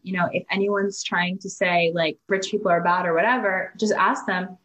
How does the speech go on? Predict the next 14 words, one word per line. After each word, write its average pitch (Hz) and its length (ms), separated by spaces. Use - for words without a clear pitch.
"How 226 160
much 277 200
money 262 260
have 202 240
you 254 120
donated 180 480
lately? 156 420
What 220 200
have 233 160
you 196 260
given 170 380
lately?" 165 480
Right? 202 260
Like, 185 260